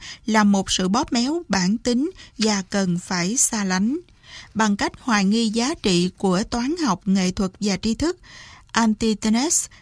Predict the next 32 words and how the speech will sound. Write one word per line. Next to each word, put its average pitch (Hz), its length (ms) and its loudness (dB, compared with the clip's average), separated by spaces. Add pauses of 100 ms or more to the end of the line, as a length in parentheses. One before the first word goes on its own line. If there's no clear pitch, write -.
(160)
giảng 220 260 2
dạy 190 320 0
một 202 220 2
nền 202 380 2
triết 320 200 -4
học 185 260 -4 (340)
trở 220 180 2 (120)
về 202 340 0
với 240 340 0
thiên 226 240 2
nhiên, 226 300 4 (320)
bao 254 140 4
gồm 202 360 2
một 185 180 0
nếp 262 240 0
sống 254 320 0 (200)
vô 233 340 2
cầu, 185 300 0 (300)
thoát 349 240 0
khỏi 202 300 2
mọi 185 500 2
ước 277 240 0
muốn 254 340 0
và 214 120 2
đam 220 260 2
mê 226 280 2 (260)
và 220 220 2
nhiều 196 380 4
tục 185 300 -4
lệ 180 240 0
xã 202 200 -2
hội. 190 440 0